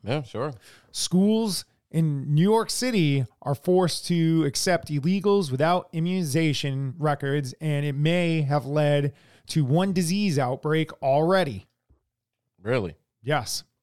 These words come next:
Speaker 2: According to the New York Post, an estimated eleven thousand migrant children have enrolled into the Department of Education schools since the summer. Shouldn't even be in the schools.
Speaker 1: Nope.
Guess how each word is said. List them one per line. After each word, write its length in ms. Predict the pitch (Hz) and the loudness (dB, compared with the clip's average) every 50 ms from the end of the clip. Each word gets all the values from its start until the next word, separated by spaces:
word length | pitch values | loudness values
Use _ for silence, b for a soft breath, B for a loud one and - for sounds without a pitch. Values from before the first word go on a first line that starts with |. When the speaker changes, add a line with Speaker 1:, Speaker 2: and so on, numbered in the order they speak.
| _ _ _ _ _ _ _ - | _ _ _ _ _ _ _ -14
Speaker 2:
According 460 | - - - 190 202 208 214 208 208 | -12 -2 2 4 4 4 4 2 0
to 80 | 196 180 | -2 -2
the 120 | 143 160 | 0 0
New 120 | 160 170 | 2 2
York 320 | 196 226 233 220 208 214 - | 4 4 4 2 2 -2 -2
Post, 520 | - 220 247 233 180 147 131 - - - | 2 2 4 4 2 0 -2 -6 -8 -6
an 100 | 165 151 | -4 -2
estimated 640 | 165 185 180 - - 185 170 180 185 180 175 165 131 | 0 2 0 0 0 0 0 2 2 2 0 0 0
eleven 380 | 139 139 165 180 202 208 190 | -2 0 2 2 2 2 0
thousand 540 | 165 - 202 202 202 196 196 165 180 156 143 | 0 0 2 2 2 2 0 -2 -2 -2 0
migrant 600 | 147 151 156 175 185 185 156 196 202 202 196 190 - _ _ _ _ _ _ _ _ _ | 0 2 2 2 2 0 0 -2 0 -2 -2 -4 -8 _ _ _ _ _ _ _ _ _
children 540 | - - 208 208 208 180 170 151 135 135 135 | -4 0 2 2 2 2 2 0 0 0 0
have 220 | 127 139 160 147 | 2 2 2 0
enrolled 420 | 143 147 139 143 165 175 180 170 170 | 0 0 2 2 4 4 2 2 0
into 180 | 170 151 143 | 0 0 0
the 100 | 123 131 | 0 -2
Department 420 | 123 - - 175 190 185 185 185 170 | -2 0 0 0 0 0 0 -2 -2
of 80 | 143 | 0
Education 840 | 147 165 170 170 160 - 190 196 196 - - 156 143 135 131 131 127 113 | 0 0 0 -2 -2 0 0 0 0 -2 -2 -2 -2 -2 -2 -4 -4 -6
schools 520 | - - - - 160 151 147 147 143 139 - | -6 -6 -2 0 2 2 2 2 0 0 -2
since 400 | - - 170 165 165 151 - - | -2 -2 0 0 0 -2 -4 -6
the 100 | - 139 | -4 -4
summer. 420 | - - 175 151 131 104 87 - _ _ _ _ _ b b b b b | 0 0 0 0 -2 -4 -10 -14 _ _ _ _ _ b b b b b
Shouldn't 420 | - - - - 143 156 160 180 | -8 -6 0 0 2 2 2 2
even 180 | 180 165 170 170 | 2 2 2 2
be 160 | 160 175 175 | 2 2 2
in 80 | 170 | 2
the 60 | 170 151 | 2 0
schools. 500 | - - 165 151 139 98 76 - - - - _ _ _ | 0 2 2 2 2 0 -2 -6 -10 -10 -12 _ _ _
Speaker 1:
Nope. 400 | - 90 90 98 135 165 - _ | -18 -8 -2 -2 -2 -2 -4 _